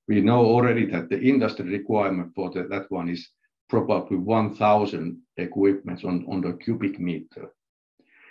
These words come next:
So, so my, my key message on this one is that this is not the industrial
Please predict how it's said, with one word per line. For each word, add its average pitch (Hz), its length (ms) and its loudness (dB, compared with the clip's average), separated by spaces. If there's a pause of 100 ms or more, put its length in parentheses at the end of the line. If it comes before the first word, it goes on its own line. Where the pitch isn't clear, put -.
(220)
So, 98 360 2
so 101 420 0 (920)
my, 131 260 4
my 127 340 2
key 135 340 2 (260)
message 123 360 -2
on 107 100 -4
this 107 200 -6
one 95 180 -10
is 92 100 -10
that - 180 -8 (140)
this 135 280 4
is 120 220 -2
not 123 300 4
the 95 100 0
industrial 92 840 -2